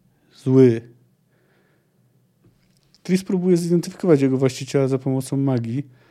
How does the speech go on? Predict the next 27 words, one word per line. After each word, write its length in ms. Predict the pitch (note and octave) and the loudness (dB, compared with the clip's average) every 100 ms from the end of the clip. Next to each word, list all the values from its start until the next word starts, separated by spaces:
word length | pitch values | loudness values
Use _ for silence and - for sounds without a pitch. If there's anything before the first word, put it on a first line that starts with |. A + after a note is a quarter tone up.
| _ _ - | _ _ -6
ale 140 | B2 | -6
każda 320 | B2 F3 F3 | -2 -2 0
zasłona, 480 | D3 C#3+ - E3+ C3+ | -2 -2 -2 -2 -2
jaką 220 | B2 C3+ | -2 -4
odkrywa, 420 | B2 - C3+ C#3 | -6 -4 -2 -2
kryje 260 | C3+ - C3+ | -2 -2 -2
za 80 | C3 | -2
sobą 240 | - C3+ | -2 -4
kolejną. 680 | B2+ C#3 C3 A2 G#2 G#2+ A2+ _ _ _ _ _ _ _ _ _ _ _ _ _ _ _ _ _ _ _ _ | 2 4 4 2 -4 -8 -12 _ _ _ _ _ _ _ _ _ _ _ _ _ _ _ _ _ _ _ _
Głos 340 | - F3 F#3+ F#3+ | -4 0 0 -2
oznajmia, 560 | - F#3+ C#3+ A#2 A#2+ | -6 -4 -2 -2 -4
że 120 | B2+ B2 | -6 -8
Ciri 280 | - C3+ | -6 -6
to 120 | C3 C#3+ | -4 -2
nie 140 | E3 | 2
jest 200 | C3+ A#2 | 0 0
dziecko, 340 | C3+ B2+ - | -4 -6 -6
tylko 360 | C3+ C#3+ C3+ C3+ | -6 -6 -6 -10
biały 360 | C#3 C#3 C3+ B2+ | -2 2 2 0
płomień, 460 | - C#3 A#2+ A#2+ - | -4 -4 -2 -4 -6
od 160 | - - | -16 -8
którego 360 | - C3+ C3 | -2 0 0
zajmie 340 | C#3 B2+ B2+ A#2+ | 0 0 0 -4
się 240 | B2+ - | -6 -6
ogniem 320 | B2+ B2 A#2 | -8 -6 -6
cały 280 | A#2 A2+ A2 | -4 -4 -4
świat. 480 | - - - - | -8 -12 -12 -16